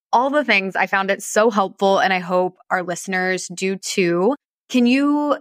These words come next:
for anybody listening, can you tell them where can they follow you or look you up?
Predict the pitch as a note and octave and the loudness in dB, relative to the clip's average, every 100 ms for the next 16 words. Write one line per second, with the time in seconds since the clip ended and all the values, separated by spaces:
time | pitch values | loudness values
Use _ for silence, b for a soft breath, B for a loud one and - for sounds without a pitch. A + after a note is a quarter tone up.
0 | - B3+ A#3 B3+ C#4+ B3 G#3+ B3+ B3+ A#3+ | -2 -2 0 0 0 0 0 0 -2 0
1 | A#3+ A#3+ - F#3+ G#3+ C4+ C#4 F#3 G3 G3 | 0 0 -2 0 0 0 -2 -4 0 0
2 | - B3 A3+ G3+ F#3 F3+ - F#3 G#3 A#3 | 0 -2 2 2 0 -2 -2 0 2 0
3 | A#3 A3+ A#3 A3+ A3+ F#3+ F3+ F3+ F3 F#3+ | 0 2 2 2 2 0 0 -2 -2 -6
4 | - F3+ E3+ - E3 | -6 -6 -6 -6 -6